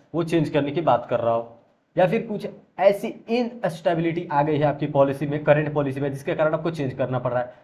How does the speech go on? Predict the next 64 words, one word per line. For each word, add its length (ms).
या 80
हो 140
सकता 300
है 80
कि 80
जो 120
पॉलिसी 420
है 100
करंटली 320
वो 120
वर्क 340
नहीं 400
कर 140
रहा, 140
तो 440
ये 80
सारे 240
cases 460
हैं, 220
दो 140
तीन 240
case 140
भी 120
आप 120
लिखे 180
होंगे 140
और 100
अपने 240
language 280
में 100
भी 60
लिखे 180
होंगे 160
तो 80
यहाँ 120
पे 80
मार्क्स 280
मिल 120
जाएगा, 200
ठीक 80
है। 60
Explain 260
the 100
following 320
cash 260
basic, 300
basis 400
accounting। 420
अब 100
एक 120
होता 120
है 60
cash 240
basis, 220
एक 120
credit 340
basis। 280
मतलब 220
simple, 300
जो 200
जि-, 160
जितने 280
भी 120
transactions 520